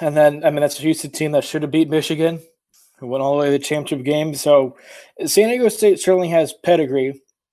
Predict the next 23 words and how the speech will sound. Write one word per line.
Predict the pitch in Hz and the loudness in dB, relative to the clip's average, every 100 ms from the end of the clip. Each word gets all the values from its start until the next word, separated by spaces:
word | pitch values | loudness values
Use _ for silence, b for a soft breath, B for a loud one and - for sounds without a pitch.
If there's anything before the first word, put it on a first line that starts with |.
| _ - | _ 0
I | 175 | 4
wanna | 196 | 6
move | 214 175 | 4 4
down | 202 190 | 4 4
to | 170 | 2
the | 165 | 0
wac | 156 143 160 160 151 | -2 0 4 4 2
now, | 143 139 | 2 4
where | 143 | 4
another | 139 160 160 | 2 0 -2
team | 156 160 143 | -2 -6 2
that | 143 143 B B B - | 2 2 B B B 0
has | 220 226 | 2 6
made | 247 | 6
the | 220 | 6
tournament | - 185 180 | 4 4 4
the | 175 | 4
past | 165 - | 4 4
couple | 175 160 | 2 2
years | 165 143 | 0 -2
in | 156 | -4
Mexico | 156 156 - 165 | -4 -4 -4 -6
State | 147 - 147 147 | -4 -4 -2 -2